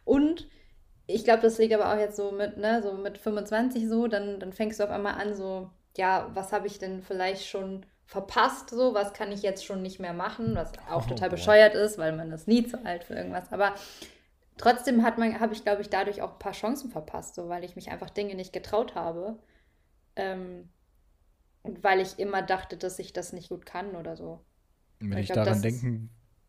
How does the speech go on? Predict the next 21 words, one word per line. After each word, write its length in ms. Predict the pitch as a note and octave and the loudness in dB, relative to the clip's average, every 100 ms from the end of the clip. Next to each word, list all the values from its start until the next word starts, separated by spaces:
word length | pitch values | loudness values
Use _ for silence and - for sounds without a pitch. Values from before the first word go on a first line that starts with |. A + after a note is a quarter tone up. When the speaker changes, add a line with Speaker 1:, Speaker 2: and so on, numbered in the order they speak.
| _ _ _ _ | _ _ _ _
Speaker 2:
Entschuldigung. 340 | - G#2+ F#2 D#2 | -6 -4 -4 -6
Speaker 1:
Ja. 80 | - - - - | -14 -16 -16 -10
Nee, 300 | G#3 B3 G3+ - | 0 2 2 -2
ich, 120 | F#3 | -10
ich 200 | - F#3 - E3 | -10 -10 -12 -6
wollte 220 | F#3 - | -4 -4
eigentlich, 260 | F3+ F3 - | -6 -6 -10
eigentlich 200 | F3+ F#3+ | -10 -8
nur 100 | F3+ | -8
den 140 | F3 | -6
Satz 200 | F3 - | -8 -6
beenden 360 | - G#3+ A#3 A#3+ | -2 2 4 6
mit, 280 | C#4+ - - - - - | 6 4 -8 -16 -10 -2
ich 140 | G#3+ | 2
glaub, 160 | G3 F#3+ | 2 2
das 160 | F#3 | -2
ist 140 | F#3 F#3 | -2 -4
so 100 | F#3+ | -4
die 100 | F#3 | -4
größte 280 | F#3+ F#3 | -8 -8
Schwäche, 420 | - F3+ F3+ F3+ | -10 -10 -8 -12